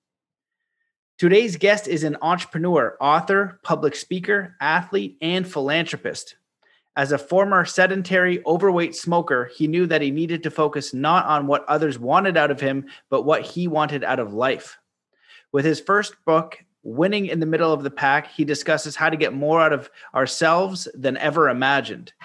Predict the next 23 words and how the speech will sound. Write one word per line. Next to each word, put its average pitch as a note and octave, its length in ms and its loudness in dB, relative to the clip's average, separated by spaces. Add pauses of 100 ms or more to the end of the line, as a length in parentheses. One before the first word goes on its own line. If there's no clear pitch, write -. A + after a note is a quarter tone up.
(400)
Now E3 320 2
he F#3+ 140 -4
shares E3 420 -2
the C#3+ 180 -4
interconnected E3+ 640 -2
stories E3 500 0
of C#3 120 -2
others F3 480 0 (360)
overcoming D#3 540 -2
obstacles, F3 720 -2
specifically D#3 680 -6
cancer, E3 560 -4
in C#3+ 220 -6
his B2+ 280 -8
second D#3 380 -4
book, C#3+ 260 0 (200)
Cycle F3+ 600 -2
of A2 160 -6
Lives. C#3 580 0 (340)
Welcome D#3+ 480 0
to D3 100 -8
the A#2+ 80 -4
show, - 560 2